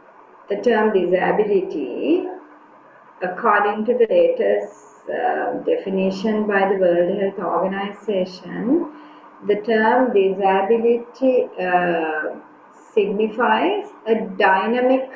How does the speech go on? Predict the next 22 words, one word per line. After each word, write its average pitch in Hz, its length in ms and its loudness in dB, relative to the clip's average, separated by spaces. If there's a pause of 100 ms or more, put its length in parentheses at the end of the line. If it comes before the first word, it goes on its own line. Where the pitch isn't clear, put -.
(180)
status. - 680 -2 (540)
It 208 160 -4
is 247 240 4
not 240 240 -4
a - 140 0 (180)
permanent 220 800 0 (120)
status, - 680 -6
not 190 340 2
a 254 80 0 (140)
static 240 460 -2
status, - 680 -6 (540)
because, 247 880 2
uh, 165 500 -2
when 196 300 0
a 294 240 -2 (500)
person 226 800 -2
has 208 640 -4
a 262 60 4 (180)
problem 196 760 -2 (140)
in 190 180 0
the 196 140 0
body 170 440 0